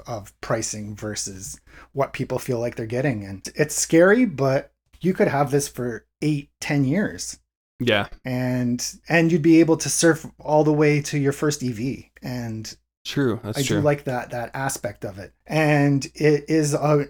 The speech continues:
Speaker 1: it is a great way for people that are unsure about jumping straight to E Vs to kind of test the water and, and see how it works in their life. I mean,
Speaker 2: Well, you're one of the only people who's had time driving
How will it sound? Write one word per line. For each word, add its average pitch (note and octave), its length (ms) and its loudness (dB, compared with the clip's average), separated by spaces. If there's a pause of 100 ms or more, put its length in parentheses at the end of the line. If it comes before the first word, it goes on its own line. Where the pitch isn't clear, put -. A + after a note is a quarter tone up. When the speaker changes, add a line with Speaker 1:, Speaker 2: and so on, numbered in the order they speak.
Speaker 1:
it C#3 200 -2
is E3+ 160 2
a E3+ 60 2
great D#3+ 260 2
way D#3+ 140 6
for D#3+ 160 -4
people D#3+ 340 0
that D3 180 6
are C#3+ 200 4
unsure D#3+ 340 0
about B2 260 0
jumping B2 500 -2
straight C3+ 340 -2
to B2+ 120 -12
E A#2+ 120 -8
Vs G#2 400 -12 (140)
to - 80 -16
kind C#3 220 -2
of C#3 80 -4
test C3 220 -6
the C3+ 80 -4
water A#2 340 -2
and, D3 220 0
and D3 260 -6
see D#3 260 -4
how D#3 200 0
it D3+ 80 -4
works D#3+ 260 -6
in D#3 80 0
their D3+ 140 0
life. F#3 340 -4
I G#2+ 140 -10
mean, A#2+ 240 -4 (380)
Speaker 2:
Well, B2+ 120 2
you're B2+ 180 4
one G3 160 2
of A3+ 100 0
the C3+ 120 2
only A#2+ 240 0
people G#2 520 -2
who's A2 200 -4
had G#2 280 -4
time G2+ 400 -4
driving G2 760 -6